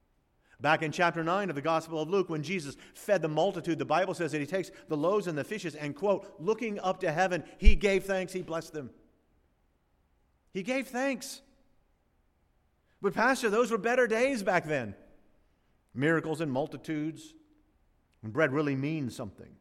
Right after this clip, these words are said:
You can appreciate it. Okay.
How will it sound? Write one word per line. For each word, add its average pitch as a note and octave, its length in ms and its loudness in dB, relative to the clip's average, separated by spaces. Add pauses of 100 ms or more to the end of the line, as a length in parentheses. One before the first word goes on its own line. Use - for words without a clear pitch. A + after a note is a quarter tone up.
(1160)
You A#2 80 -16
can B2 100 -2
appreciate A#2+ 540 -8
it. - 100 -18 (180)
Okay. A#2+ 440 -12